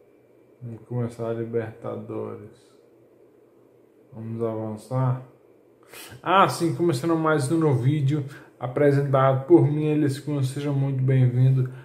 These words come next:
Peço desde já que você deixe o like, aperte o botão de inscrição pra mais Let's Play de futebol.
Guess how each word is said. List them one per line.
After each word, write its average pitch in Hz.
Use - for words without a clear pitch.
Peço 127
desde 131
já 131
que 123
você 123
deixe 127
o 156
like, 147
aperte 160
o 156
botão 143
de 135
inscrição 139
pra 135
mais 131
Let's 131
Play 123
de 123
futebol. 110